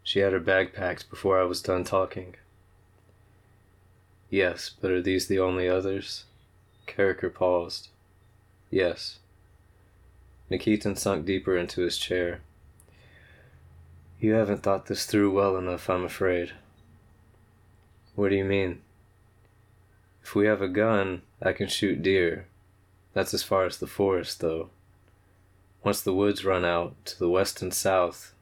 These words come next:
it's kilometers and kilometers of tundra, weeks' worth. No matter how much deer meat we pack, we'll run out. Bread, too.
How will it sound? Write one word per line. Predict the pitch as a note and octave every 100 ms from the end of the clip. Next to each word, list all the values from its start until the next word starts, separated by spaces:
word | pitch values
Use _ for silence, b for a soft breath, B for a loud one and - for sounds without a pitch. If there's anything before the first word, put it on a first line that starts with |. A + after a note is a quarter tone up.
| _ _ -
it's | F2+
kilometers | - F#2+ F#2 G2 G2+ G2 F#2+ F2
and | F2+
kilometers | - F#2 F2+ F#2 F2+ F2+ E2+
of | E2 -
tundra, | - F#2+ E2+ E2 - - _ _ _ _ _ -
weeks' | F#2+ G2 -
worth. | F2 E2 E2+ - - _ _ _ _ _ -
No | G2
matter | G2 F2+ E2+
how | F#2+
much | G#2 F2+
deer | F#2 G2 G2
meat | G2 F2
we | F2
pack, | F2 G2 F#2 E2+ -
we'll | F2
run | F2 E2
out. | E2 D#2+ - _ _ _ _ _ -
Bread, | F#2+ F#2+ F2+
too. | - F#2+ E2+